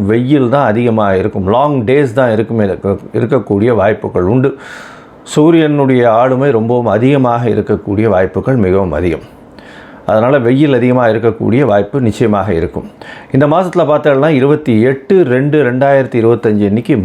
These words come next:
மாசி அமாவாசை. அது ஒரு பெரிய விசேஷம். மாசி அமாவாசைன்றது வந்து, அமாவாசைன்றது சூரியனும் சந்திரனும் சேர்ந்து இருக்கக்கூடிய, ஒரே பாகையில் இருக்கக்கூடிய விஷயம்.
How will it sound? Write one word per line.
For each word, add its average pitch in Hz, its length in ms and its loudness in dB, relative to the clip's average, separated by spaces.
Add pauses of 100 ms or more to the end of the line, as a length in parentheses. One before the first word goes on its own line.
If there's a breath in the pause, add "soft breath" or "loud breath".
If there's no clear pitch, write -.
மாசி 135 380 -2 (220)
அமாவாசை. 104 600 0 (360)
அது 135 140 0
ஒரு 110 120 2 (100)
பெரிய 120 280 2
விசேஷம். 113 440 -2
மாசி 120 320 -2 (100)
அமாவாசைன்றது 107 840 0
வந்து, 127 160 0
அமாவாசைன்றது 120 800 0
சூரியனும் 120 460 0
சந்திரனும் 113 420 0
சேர்ந்து 120 260 2
இருக்கக்கூடிய, 107 520 0 (100)
ஒரே 123 140 2 (120)
பாகையில் 107 320 2
இருக்கக்கூடிய 101 580 -2
விஷயம். 90 300 -4